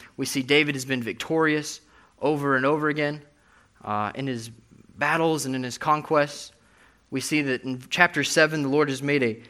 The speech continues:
covenant with David, saying that one of his descendants will live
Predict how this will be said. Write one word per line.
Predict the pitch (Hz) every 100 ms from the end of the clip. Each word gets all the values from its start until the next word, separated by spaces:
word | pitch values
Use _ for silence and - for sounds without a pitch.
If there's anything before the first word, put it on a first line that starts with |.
| _
covenant | - - 147 156 165 165 139
with | 139
David, | 135 139 151 165 160 - _
saying | - 143
that | 135
one | 131 147
of | 147
his | 151 135 123 - _ _
descendants | 131 - 156 156 160 - - - _ 135
will | 131 120 120 - - 123 -
live | 135 156 151